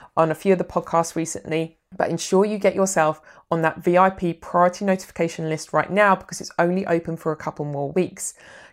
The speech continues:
You need to go to bit.ly forward slash L L Summit two thousand and nineteen, all lowercase. Uh, and as I say, get yourself on that list so you know when tickets go live. And of course, you get extra bonuses by being part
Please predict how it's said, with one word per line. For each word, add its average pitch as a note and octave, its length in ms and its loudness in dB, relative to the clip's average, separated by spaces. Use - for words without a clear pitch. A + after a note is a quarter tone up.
You D#3 200 -4
need E3 220 0
to E3+ 80 -4
go F3+ 180 8
to G3 300 -2
bit.ly F#3 1400 0
forward F3+ 320 -2
slash D#3+ 340 -4
L F#3+ 320 4
L F#3 200 4
Summit E3 580 -2
two F3 100 -6
thousand E3+ 320 0
and F#3+ 100 0
nineteen, F#3 600 -2
all E3 120 -2
lowercase. F#3 680 0
Uh, D3 260 0
and D3 100 -2
as D3+ 140 -4
I D#3 40 -4
say, C#3+ 360 2
get F3 180 2
yourself E3+ 480 0
on F3 140 2
that F#3 180 0
list D#3 280 -2
so D#3 80 -2
you D#3 200 -4
know D#3 300 2
when D3+ 140 -4
tickets - 420 -10
go D3 260 -2
live. D#3 640 0
And D3+ 80 -6
of D3+ 60 -6
course, - 260 -6
you D#3+ 80 -4
get - 280 -6
extra G3+ 280 0
bonuses E3+ 540 2
by D#3 160 2
being D3+ 200 -4
part - 400 0